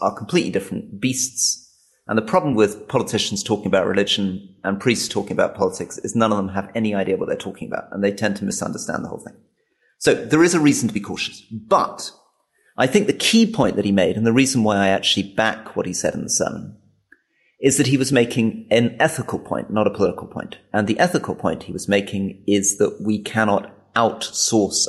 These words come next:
our problems, that we have to take moral responsibility, and that the really most unpleasant thing about this is that we are essentially making it somebody else's problem. We're making it Rwanda's problem, and then when all these people are inevitably people smuggled back into Europe,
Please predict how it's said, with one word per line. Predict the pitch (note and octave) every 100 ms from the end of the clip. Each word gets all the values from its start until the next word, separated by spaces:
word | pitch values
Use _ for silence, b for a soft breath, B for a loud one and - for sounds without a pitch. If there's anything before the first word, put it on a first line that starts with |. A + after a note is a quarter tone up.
| -
our | F#2+
problems, | - G2+ C#2+ - - - _ _ _ _ _
that | G2+
we | A2
have | C3+ -
to | -
take | - G2
moral | G2 F#2+
responsibility, | F2 - F#2 - - D2 - - - _ _ _ -
and | A2
that | A#2+
the | B2+
really | A#2 D3+ D#3+ C#3 A#2+ - - - _
most | B2 B2+ D3 - -
unpleasant | G#2+ G2 F#2+ - -
thing | F#2+
about | - E2+ -
this | - - - - _ _ _ _ _ _ _ _ _
is | B2 B2
that | C3
we | C3
are | A#2+
essentially | A2+ - C#3 - A#2
making | G#2+ B2+ B2+ F#2+ E2+
it | F#2
somebody | - A2 G2 G#2+
else's | G#2 -
problem. | - F#3+ F#2
We're | G2+
making | G#2+ G#2
it | -
Rwanda's | G2+ G2+ F2+ -
problem, | G#2+ A3+ C4 -
and | A2+
then | A2+ A2
when | A2
all | G#2
these | G2+ G2+
people | G#2+ G2+ G2
are |
inevitably | G2 G#2 - - F#2+
people | G#2 G#2+ G2
smuggled | - F#2+ F#2+ F#2
back | G2+ G2
into | F#2+
Europe, | F2 A2+ -